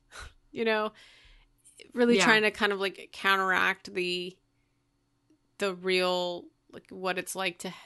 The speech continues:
Speaker 1: to be a, an actual, like, superhero and kind of, like, the death and, and scariness that comes with that. And it's kind of like, I don't know, it wasn't exactly the same kind of tone, but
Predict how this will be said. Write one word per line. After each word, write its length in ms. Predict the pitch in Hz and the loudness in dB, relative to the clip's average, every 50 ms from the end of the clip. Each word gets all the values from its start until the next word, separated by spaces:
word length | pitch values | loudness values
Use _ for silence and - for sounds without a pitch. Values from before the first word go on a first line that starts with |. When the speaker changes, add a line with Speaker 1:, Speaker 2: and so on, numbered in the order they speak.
| - - | -18 -10
Speaker 1:
to 120 | - 196 | -10 -10
be 400 | 180 180 175 175 175 175 175 170 - | -8 -8 -10 -8 -6 -6 -6 -4 -4
a, 560 | - 165 - 185 175 170 165 160 - 175 _ _ _ _ _ _ _ _ _ _ _ _ _ _ _ _ _ _ _ _ _ _ _ _ _ - - | -4 -4 -4 -4 -6 -6 -8 -8 -12 -14 _ _ _ _ _ _ _ _ _ _ _ _ _ _ _ _ _ _ _ _ _ _ _ _ _ -10 -6
an 120 | 190 180 | -2 -2
actual, 340 | 175 170 170 - - 175 165 | -2 -2 -2 -8 -12 -12 -10
like, 140 | 160 165 - | -10 -12 -12
superhero 800 | - - 190 180 - 180 175 175 175 175 170 175 170 170 170 165 | -10 -10 -10 -8 -8 -8 -6 -6 -4 -4 -2 -2 -2 -4 -6 -8
and 180 | 160 - 170 _ _ _ _ _ _ _ _ _ _ _ - | -10 -14 -18 _ _ _ _ _ _ _ _ _ _ _ -14
kind 100 | - 196 | -10 -6
of, 60 | 175 | -6
like, 160 | 175 180 180 | -6 -6 -6
the 100 | - 170 | -8 -10
death 400 | 160 - - 165 165 175 - - | -8 -2 0 0 0 0 -2 -8
and, 200 | 165 156 - - - | -12 -12 -12 -12 -14
and 260 | 156 156 170 170 _ _ - | -14 -14 -14 -18 _ _ -14
scariness 640 | - - - - 170 170 170 175 175 180 185 185 - | -14 -12 -8 -6 -4 -2 0 0 0 -2 -4 -4 -6
that 140 | 180 175 | -8 -8
comes 260 | - - 180 170 165 - | -6 -8 -12 -12 -10 -10
with 220 | 175 175 170 - | -8 -8 -6 -4
that. 400 | - 226 247 254 269 269 - - _ - | -2 0 0 2 0 -2 -4 -6 _ -14
And 80 | - 180 | -12 -12
it's 140 | 175 - - | -12 -12 -10
kind 180 | - - 185 | -6 -6 -4
of 60 | 175 165 | -4 -4
like, 360 | 170 165 165 160 - _ _ _ _ _ _ _ _ - - _ _ - - | -6 -8 -8 -10 -14 _ _ _ _ _ _ _ _ -20 -20 _ _ -14 -6
I 60 | - | -2
don't 140 | 220 220 202 | 0 0 0
know, 140 | 185 180 180 | 0 -2 -2
it 40 | 180 | -2
wasn't 280 | 202 226 226 240 202 | -2 -2 0 0 -2
exactly 460 | 185 160 - - 175 175 175 - 233 247 | -4 -4 0 2 2 2 2 2 0 2
the 140 | 226 254 | 2 0
same 240 | 240 - 254 247 247 | 2 2 2 2 2
kind 180 | 240 254 254 233 | 2 0 -2 -2
of 120 | 233 233 | -2 -4
tone, 420 | - - 240 226 226 233 233 233 214 | -2 -2 0 2 2 2 0 0 -2
but 160 | 202 196 | -6 -8